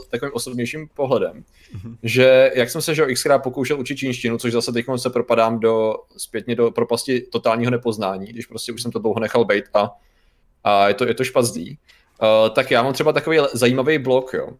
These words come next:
Speaker 1: Protože mě hrozně zajímá poznávat cizí, řekněme, kultury a jejich jako způsob myšlení a tak dále. Ale vždycky naráží-, a občas narážím na takový zajímavý limity. A u Číny mám takový zajímavý limit v tom, že mnohdy, když jsem se snažil naučit nějaký jazyk,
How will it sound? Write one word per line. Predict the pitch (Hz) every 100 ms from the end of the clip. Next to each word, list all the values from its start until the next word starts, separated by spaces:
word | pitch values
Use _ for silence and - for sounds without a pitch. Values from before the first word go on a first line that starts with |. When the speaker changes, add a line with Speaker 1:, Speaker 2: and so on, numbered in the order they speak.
| _ - -
Speaker 1:
Protože | 117 110 135 131 160
mě | 151 151
hrozně | 135 139 170
zajímá | 123 117 117 113 107 131 170
poznávat | - 120 117 113 117 131 - - - _ _ _ _
cizí, | - 123 123 123
řekněme, | 120 131 135
kultury | 139 127 120 110 123 180
a | 110
jejich | 110 113
jako | - 117
způsob | 117 117 127 127
myšlení | 120 117 113
a | 107
tak | 135
dále. | 131 95 82 120 - _ - _ _
Ale | 110 123 139
vždycky | 123 127 - 143
naráží-, | 131 127 143 123
a | 120
občas | 123 - 147
narážím | 147 131 131 143
na |
takový | 127 143 139
zajímavý | 131 123 143
limity. | 147 113 - 87 185 _ _ -
A | 113
u | 131
Číny | - - 175 90 104 113
mám | 117
takový | 120 147 139
zajímavý | 131 131 143
limit | 139 131 175
v |
tom, | - 87 - - _ _ -
že | 123
mnohdy, | 123 147 180
když | 175
jsem | 175
se | 156
snažil | 165 135 151
naučit | 135 131
nějaký | 143 135 156
jazyk, | 107 113